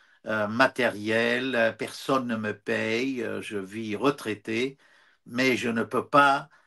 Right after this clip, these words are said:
ne pas témoigner de la vérité, comme mes profs, euh, me l'ont appris, et je rends hommage à tous les profs qui m'ont formé.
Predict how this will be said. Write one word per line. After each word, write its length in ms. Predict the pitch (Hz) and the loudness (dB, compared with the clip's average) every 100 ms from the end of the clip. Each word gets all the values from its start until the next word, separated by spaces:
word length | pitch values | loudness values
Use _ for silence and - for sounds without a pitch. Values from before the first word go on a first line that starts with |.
| _ | _
ne 140 | 113 123 | -4 0
pas 220 | - 135 | 4 4
témoigner 640 | - 120 117 110 117 120 | 4 -2 0 0 0 -2
de 100 | 135 | 0
la 160 | 156 160 | 4 4
vérité, 560 | 143 117 101 _ - _ _ - | 2 -4 -6 _ -20 _ _ -2
comme 320 | 127 135 139 - _ - | 2 2 2 -10 _ -10
mes 200 | 120 123 | -2 -2
profs, 600 | 113 - 117 113 - - _ - _ _ _ - | 0 2 4 4 -2 -16 _ -20 _ _ _ -6
euh, 200 | 101 98 | -4 -2
me 180 | 104 120 | 2 6
l'ont 220 | 123 117 | 6 6
appris, 560 | 117 104 - 120 113 131 | 6 2 2 -2 -2 0
et 80 | 120 | 2
je 120 | 113 | 4
rends 320 | 123 127 123 | 6 6 4
hommage 640 | 123 113 113 113 117 113 - | 2 4 6 8 6 2 -4
à 80 | 107 | -6
tous 220 | - 170 | -4 0
les 120 | 117 | 0
profs 640 | 107 - 107 104 - - _ _ _ _ _ | 0 -2 0 0 -6 -18 _ _ _ _ _
qui 120 | - | -2
m'ont 160 | 143 123 | 2 2
formé. 380 | - 110 - | 2 -4 -6